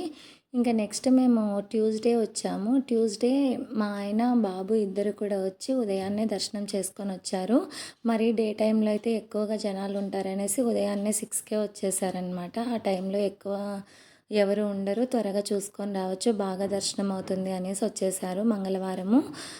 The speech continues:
మంగళవారం రోజు మేము దేవుడికి పానకం సమర్పిస్తాము. బెల్లం పానకం సమర్పించేసి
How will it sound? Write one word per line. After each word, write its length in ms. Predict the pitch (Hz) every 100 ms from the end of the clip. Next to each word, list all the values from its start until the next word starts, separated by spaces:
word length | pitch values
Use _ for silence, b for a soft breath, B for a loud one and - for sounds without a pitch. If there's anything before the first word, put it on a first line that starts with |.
| B B 247
మంగళవారం 640 | 240 233 240 247 247 247
రోజు 240 | 233 233 294
మేము 260 | 311 269
దేవుడికి 480 | 240 220 214 220 254
పానకం 500 | 254 208 208 214 233
సమర్పిస్తాము. 800 | 220 202 190 - 196 - 196 208
బెల్లం 360 | 240 208 202 208
పానకం 460 | 208 202 202 214
సమర్పించేసి 880 | 202 196 190 - 196 185 196 190 285